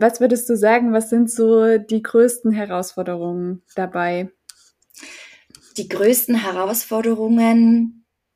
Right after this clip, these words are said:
Speaker 2: sind, hm, eine gute Frage. Also bei einem Startup,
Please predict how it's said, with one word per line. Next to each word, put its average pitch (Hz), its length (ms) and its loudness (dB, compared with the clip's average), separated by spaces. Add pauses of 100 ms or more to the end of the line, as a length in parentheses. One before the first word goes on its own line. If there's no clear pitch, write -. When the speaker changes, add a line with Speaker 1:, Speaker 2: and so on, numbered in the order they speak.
(640)
Speaker 2:
sind, 208 640 -8 (180)
hm, 160 480 -6 (400)
eine 160 220 -8
gute 175 240 -6
Frage. 196 420 -2
Also 180 180 0
bei 175 100 2
einem 160 200 0
Startup, 196 460 0